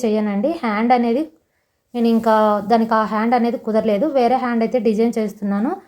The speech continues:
మీరు నార్మల్గా ఎల్-, ఎల్బో హ్యాండ్స్ కట్ చేసుకుంటే ఎలా స్టిచ్చింగ్ చేసుకోవాలి అనేది just ఊరికే వేస్ట్ క్లాత్ పైన చూపిస్తున్నానండి. ఏం లేదు, ఇలా హ్యాండ్ క్లాత్ అయితే మెయిన్ క్లాత్ పైన పెట్టేసుకొని కింద వైపు ఒక స్టిచ్చింగ్ వేసుకొని ఆ క్లాత్ని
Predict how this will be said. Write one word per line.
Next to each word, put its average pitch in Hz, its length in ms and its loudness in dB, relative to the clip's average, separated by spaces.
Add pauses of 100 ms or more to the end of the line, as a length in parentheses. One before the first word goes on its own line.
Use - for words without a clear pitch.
(260)
మీరు 254 120 2 (100)
నార్మల్గా 233 520 2
ఎల్-, 220 180 -4 (120)
ఎల్బో 247 240 2
హ్యాండ్స్ 233 300 -4
కట్ 202 200 -2
చేసుకుంటే 226 380 -4 (100)
ఎలా 247 200 2
స్టిచ్చింగ్ 254 440 -6
చేసుకోవాలి 220 680 0
అనేది 208 300 -2 (460)
just 233 260 0
ఊరికే 254 340 2
వేస్ట్ 226 340 0
క్లాత్ 240 320 0
పైన 208 180 -2 (140)
చూపిస్తున్నానండి. 220 840 -2 (480)
ఏం 247 80 4 (120)
లేదు, 226 180 0 (540)
ఇలా 247 160 2 (100)
హ్యాండ్ 220 320 0
క్లాత్ 240 280 0
అయితే 220 140 0 (100)
మెయిన్ 220 200 -2
క్లాత్ 226 320 -2
పైన 214 240 -4
పెట్టేసుకొని 202 500 -6 (120)
కింద 262 160 -2 (100)
వైపు 285 240 0
ఒక 240 160 -6
స్టిచ్చింగ్ 233 440 -4
వేసుకొని 208 420 -4 (420)
ఆ 240 40 2 (100)
క్లాత్ని 240 440 2